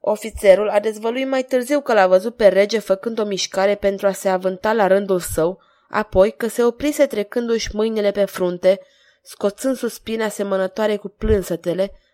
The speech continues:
murmurând lucruri neinteligibile, dintre care se distingeau clar doar aceste cuvinte. „Of, dar este monstruos!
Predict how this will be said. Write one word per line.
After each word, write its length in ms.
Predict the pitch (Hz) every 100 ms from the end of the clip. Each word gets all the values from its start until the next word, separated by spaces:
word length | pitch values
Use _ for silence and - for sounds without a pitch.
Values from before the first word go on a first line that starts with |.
| _
murmurând 720 | 180 202 202 196 208 247 196
lucruri 380 | 196 214 208 190
neinteligibile, 1000 | 220 226 208 185 180 180 170 165 185 190 - -
dintre 420 | - 185 208 196
care 280 | 190 214 220
se 160 | 220 208
distingeau 580 | 196 190 185 185 214 208
clar 300 | - 202 208
doar 200 | 208 196
aceste 400 | 196 220 - 196
cuvinte. 600 | - 190 196 185 180 175 _ _ _ _ _
„Of, 200 | - 254
dar 200 | 220 214
este 220 | 226 220 233
monstruos! 1000 | 240 262 240 - 226 247 240 185 -